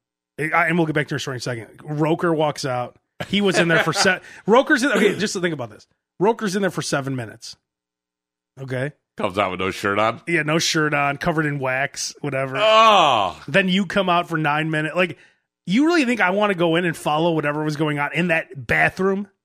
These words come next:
Speaker 2: Oh.
Speaker 1: All right, back to your story.
Speaker 2: My mouth. Anyway. <laughs> Oh. It's like a petri dish of just anything you would find inside Grand Union Station.
Speaker 1: Ugh.
Speaker 2: So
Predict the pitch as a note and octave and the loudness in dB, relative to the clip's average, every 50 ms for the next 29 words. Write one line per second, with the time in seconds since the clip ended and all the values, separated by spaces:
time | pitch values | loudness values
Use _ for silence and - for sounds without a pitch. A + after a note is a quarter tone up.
0 | _ _ _ _ A#2 A#2+ A2+ G2+ E2 - - - - - _ _ _ _ D3 D3+ | _ _ _ _ -2 -2 -2 -2 -4 -8 -16 -20 -20 -20 _ _ _ _ -2 -2
1 | D3 C3+ A#2+ D#3+ D#3+ D#3 - D#3+ C#3 - - C#3+ G#2+ F2+ - E2+ F#2+ A#2 A#2+ G2 | -2 0 0 -2 -2 -2 -2 -6 -6 -6 -6 -8 -8 -8 -10 -6 -2 -2 -2 0
2 | D2+ D2 - - _ _ _ _ _ - G3 G#3+ C#3+ G#2+ - D2 C2 A#1+ - _ | -2 -8 -12 -18 _ _ _ _ _ 2 2 2 2 -2 -4 -8 -10 -10 -14 _
3 | _ _ _ _ _ _ _ _ _ - - - - - - F#5 - - - _ | _ _ _ _ _ _ _ _ _ -18 -14 -10 -8 -8 -8 -8 -12 -14 -20 _
4 | _ - - _ _ _ _ _ _ _ _ _ _ - A#3 B3+ G3+ - - - | _ -20 -20 _ _ _ _ _ _ _ _ _ _ -2 0 2 2 2 0 -4
5 | - - - - _ _ _ _ _ - - - A#2+ G2+ - - _ - F3+ G#3+ | -8 -12 -14 -14 _ _ _ _ _ -6 -4 -2 -2 -2 -4 -4 _ -6 -6 -6
6 | - - B2 G#2+ F#2+ F#2 E2 F#2 F2+ F#2 F2 - - E2+ D#2+ E2 - G#2+ G2+ F2 | -6 -6 -8 -8 -8 -6 -4 -4 -2 -2 -4 -4 -6 -10 -8 -4 -2 -2 -2 -4
7 | - - - D#3 - _ _ _ _ B2 C#3+ E3+ E3+ D#3 D3 A#2+ A2+ G#2+ G2+ F2+ | -6 -6 -8 -8 -8 _ _ _ _ 0 0 0 0 -2 -2 -2 -2 -2 -4 -4
8 | F2 - - D3 _ - C#3 C#3 D3 D3+ D#3 D3 C3 A2+ G2 F#2 - - B2+ A2+ | -6 -10 -14 -16 _ -2 0 2 2 2 2 0 -2 -4 -8 -10 -6 -4 -2 -2
9 | A2 G#2 F#2+ F2 F#2+ G2+ G#2+ A2+ B2 C3 B2 A#2 A#2 B2 A#2+ A2+ F#2+ F2+ D#2 - | -2 -2 -6 -8 -8 -4 -2 0 0 0 -2 -2 -4 -4 -4 -4 -6 -8 -10 -14
10 | - - B2+ B2+ C3+ C3 G#2+ - - C#2 B1 - - _ _ _ _ _ _ _ | -8 -4 -2 -2 -2 -4 -6 -8 -12 -14 -16 -18 -20 _ _ _ _ _ _ _
11 | _ _ _ _ _ _ _ - D3 D#3 E3 C#3 A2+ - - - _ _ _ _ | _ _ _ _ _ _ _ -10 -6 -6 -6 -6 -8 -12 -20 -20 _ _ _ _
12 | _ _ - - - E3+ D3+ C#3 C#3 C3 | _ _ -10 -2 0 2 2 2 0 -2